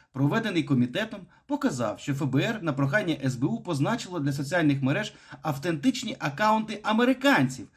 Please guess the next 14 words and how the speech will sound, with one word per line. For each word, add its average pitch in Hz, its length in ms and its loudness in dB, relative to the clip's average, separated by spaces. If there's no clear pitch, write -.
у 139 120 0
тому 233 380 6
числі 101 380 -8
верифікований 226 880 0
акаунт 220 600 0
Державного 202 720 2
департаменту 175 760 0
С 151 160 -2
Ш 147 180 0
А, 185 340 4
та 160 140 -2
акаунти 262 640 4
американських 214 800 0
журналістів. 233 760 2